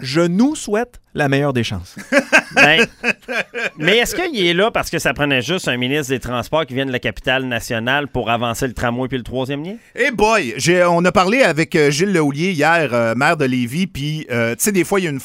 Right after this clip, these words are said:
Speaker 3: il y a, il y a une image du verre à moitié vide, verre à
Speaker 2: Ouais.
Speaker 3: moitié plein pour montrer si t'es positif ou négatif. Dans le cas des espoirs du troisième lien, il y a trois gouttes d'eau dans le verre.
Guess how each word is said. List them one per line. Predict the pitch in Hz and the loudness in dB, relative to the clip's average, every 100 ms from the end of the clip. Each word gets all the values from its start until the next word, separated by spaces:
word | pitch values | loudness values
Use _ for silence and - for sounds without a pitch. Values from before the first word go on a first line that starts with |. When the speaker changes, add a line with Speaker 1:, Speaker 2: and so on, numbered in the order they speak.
| - | -8
Speaker 3:
il | 135 | -4
y | |
a, | 135 | -4
il | 117 | -2
y | 131 | -2
a | |
une | 135 | 0
image | 131 165 175 104 | 2 2 0 -2
du | 110 | -4
verre | 120 151 139 | 0 2 2
à | |
moitié | 127 139 - 135 | 0 -2 -2 -2
vide, | 123 143 160 131 | -2 0 -2 0
verre | 127 143 131 | 0 2 4
à | |
Speaker 2:
Ouais. | 123 | 4
Speaker 3:
moitié | 165 143 113 | 2 0 -2
plein | 151 180 | 0 0
pour | 180 123 | 0 -2
montrer | 123 127 127 151 | 0 -2 -2 -4
si | - | -4
t'es | 127 | -4
positif | 127 120 - 156 - | -4 -4 -4 -6 -4
ou | |
négatif. | 120 110 107 - 185 - - - _ _ - | -4 -2 -4 -2 -4 -4 -20 -20 _ _ -4
Dans | 156 | 0
le | 170 | 4
cas | 262 | 4
des | 247 180 | 4 2
espoirs | 165 202 247 | 0 2 2
du | 175 - | 2 0
troisième | 196 202 175 143 | 2 2 2 0
lien, | 147 214 208 | 0 0 0
il | |
y | 151 | 0
a | 160 | -2
trois | 190 247 233 | 2 4 6
gouttes | 190 143 | 4 6
d'eau | 196 196 | 4 4
dans | 147 | 2
le | 139 | 2
verre. | 160 190 170 | 2 2 -4